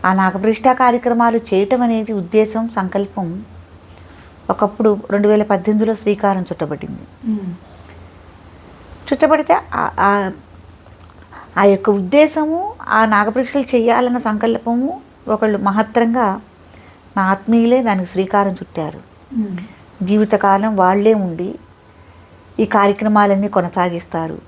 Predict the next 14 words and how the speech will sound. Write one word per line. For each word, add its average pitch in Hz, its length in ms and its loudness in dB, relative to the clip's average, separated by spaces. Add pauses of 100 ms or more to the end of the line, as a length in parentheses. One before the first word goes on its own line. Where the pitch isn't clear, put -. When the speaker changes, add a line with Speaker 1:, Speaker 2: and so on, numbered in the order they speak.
Speaker 1:
నాగప్రతిష్ఠలు 180 760 0
చేసుకుంటారు, 160 680 -6 (720)
ఉంటారని 208 640 2
ఎంతో 185 340 0
అనుకున్నాను. 160 580 -4 (1120)
కానీ 202 500 0 (1700)
వాళ్ళు 247 480 4
ఉండలేక 285 760 4 (280)
ఆ - 20 0
దాన్ని 208 320 0
అలా 208 180 4
మధ్యలోనే 240 540 4
వదిలేసి 226 540 2
వెళ్ళిపోవటం. 196 720 -2